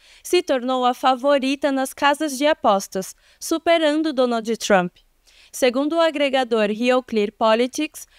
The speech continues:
Harris alcançou cinquenta e dois vírgula sete por cento das apostas, enquanto Trump caiu para quarenta e cinco vírgula sete por cento. Esse crescimento começou no dia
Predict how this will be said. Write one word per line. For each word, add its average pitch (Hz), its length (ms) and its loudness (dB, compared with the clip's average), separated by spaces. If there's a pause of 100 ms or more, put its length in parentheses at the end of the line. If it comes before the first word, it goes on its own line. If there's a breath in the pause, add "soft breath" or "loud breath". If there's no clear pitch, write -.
(100)
Harris 311 400 0
alcançou 240 600 0
cinquenta 240 440 -4
e 240 80 0
dois 208 300 0
vírgula 233 380 -2
sete 262 440 -2
por 285 200 -2
cento 233 400 -2
das 240 180 -2
apostas, 226 720 -2 (300 soft breath)
enquanto 311 420 0
Trump 302 420 0
caiu 285 320 0
para 285 240 0
quarenta 302 440 -2
e 330 100 -4
cinco 320 400 -2
vírgula 233 340 2
sete 208 360 -2
por 208 180 -2
cento. 190 420 -2 (580 soft breath)
Esse 262 260 2
crescimento 220 600 -2
começou 233 420 -2
no 247 140 -4
dia 247 260 0